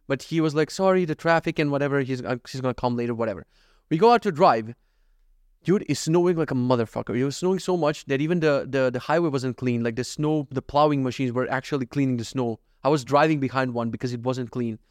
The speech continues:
So it was shitty. We go, we take the cable. He was like,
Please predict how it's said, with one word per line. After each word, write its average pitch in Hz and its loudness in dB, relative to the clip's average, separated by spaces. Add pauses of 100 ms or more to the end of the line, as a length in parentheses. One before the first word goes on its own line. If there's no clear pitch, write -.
(180)
So - -6
it 151 -4
was 175 2
shitty. 123 -2 (160)
We 127 -2
go, 143 2
we 127 -4
take 135 -2
the 131 0
cable. 120 -2 (180)
He - -4
was 151 0
like, 160 4